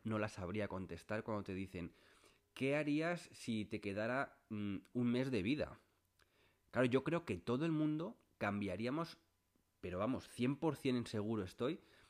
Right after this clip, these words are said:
que cambiaríamos nuestra manera de, de vivir durante ese mes. Pues bien, esa, ese cambio de vida,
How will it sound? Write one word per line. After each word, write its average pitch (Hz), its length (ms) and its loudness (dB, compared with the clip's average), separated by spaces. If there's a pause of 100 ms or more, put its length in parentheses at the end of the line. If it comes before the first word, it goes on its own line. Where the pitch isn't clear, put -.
(240)
que 117 120 -2
cambiaríamos 110 600 0
nuestra 113 360 -2
manera 98 520 -4
de, 87 440 -8
de 90 240 -6
vivir 87 500 -2 (280)
durante 95 480 -4
ese - 200 0
mes. 127 400 -2 (840)
Pues 92 160 -6
bien, 110 260 0 (920)
esa, 190 480 -2
ese 185 280 -2
cambio 156 360 2
de 123 120 0
vida, 113 380 -2